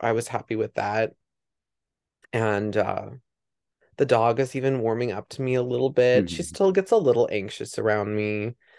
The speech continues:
Speaker 1: but I think it's just because I'm not her person. You know,
Speaker 2: That's
Speaker 1: maybe, you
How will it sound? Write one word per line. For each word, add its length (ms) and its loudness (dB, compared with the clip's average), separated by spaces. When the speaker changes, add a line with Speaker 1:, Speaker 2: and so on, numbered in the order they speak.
Speaker 1:
but 80 8
I 40 6
think 180 2
it's 80 -2
just 200 -4
because 240 2
I'm 160 -2
not 200 -2
her 120 0
person. 880 -6
You 80 -4
know, 80 4
Speaker 2:
That's 160 -2
Speaker 1:
maybe, 220 0
you 140 -2